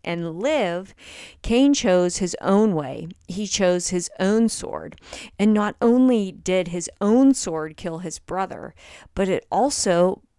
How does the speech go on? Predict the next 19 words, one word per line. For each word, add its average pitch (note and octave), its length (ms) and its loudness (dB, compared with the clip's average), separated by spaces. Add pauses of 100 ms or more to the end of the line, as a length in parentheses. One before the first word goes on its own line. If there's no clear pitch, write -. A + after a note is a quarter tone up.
(220)
basically B3+ 480 -6
killed C#4 280 -2
himself. C#4+ 580 -2 (500)
As A#3 200 2
a A#3+ 80 2
result, G#3+ 800 0
God G#3 400 0
said, G#3+ 400 -2
"You G3 240 -4
are G#3+ 120 0
cursed - 540 -8
from F#3 220 -8
the E3 180 -10
earth G3+ 440 -6
and F#3 120 -4
you G#3+ 140 -4
will G3+ 320 -4
always A#3+ 540 0
be G#3 420 -8